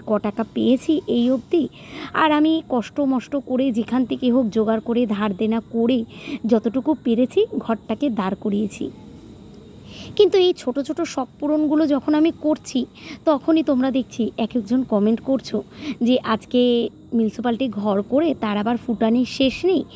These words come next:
এই করছে সেই করছে, সবই তো করছে, নেই নেই নেই নেই বলে তো সবই করছো।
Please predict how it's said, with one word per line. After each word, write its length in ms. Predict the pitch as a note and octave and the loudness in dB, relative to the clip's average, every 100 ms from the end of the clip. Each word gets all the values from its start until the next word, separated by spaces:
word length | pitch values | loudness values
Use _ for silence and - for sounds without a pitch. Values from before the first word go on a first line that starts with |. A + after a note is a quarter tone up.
| - C#4+ | -12 -6
এই 180 | - G#3+ G3+ | 2 2 2
করছে 360 | A3 - D#4+ | -2 0 -2
সেই 260 | C4+ A3 G3+ - | 0 0 0 0
করছে, 300 | A#3 - F4+ | -4 -2 -4
সবই 320 | - B3 G3 | -2 -2 0
তো 120 | G#3 | -2
করছে, 400 | F#3+ F#3+ - - - - - - | -2 -4 -6 -8 -10 -12 -16 -2
নেই 340 | B3 A#3 A3 A3 | 4 4 4 2
নেই 300 | A#3 C4 B3 | 2 2 2
নেই 260 | A#3+ A3+ | 2 2
নেই 200 | A#3 C4 | 2 2
বলে 260 | A#3+ A3+ C4 | 2 2 0
তো 180 | E4+ C#4+ | -2 -4
সবই 400 | - - G#3+ A3+ | -6 -4 -2 -2
করছো। 400 | - G3 - - | -2 -6 -8 -12